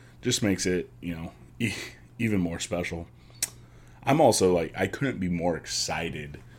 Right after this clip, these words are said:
for next weekend. If you haven't gotten tickets yet, I, there's gonna be some on the secondary market. There's still some on K-State's website, but it's going to be a sellout. It's gonna be the first sellout in over, what, two years? It's gonna be the, no, no, like, a year and a half.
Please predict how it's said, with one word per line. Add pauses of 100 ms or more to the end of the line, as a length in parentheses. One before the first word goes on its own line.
(400)
for (100)
next
weekend. (540)
If
you
haven't
gotten
tickets
yet,
I, (100)
there's
gonna
be
some
on
the
secondary
market.
There's
still (600)
some
on
K-State's
website,
but
it's
going
to
be
a
sellout.
It's
gonna
be
the
first
sellout
in
over, (920)
what, (720)
two
years?
It's
gonna
be
the,
no,
no,
like,
a
year
and
a
half.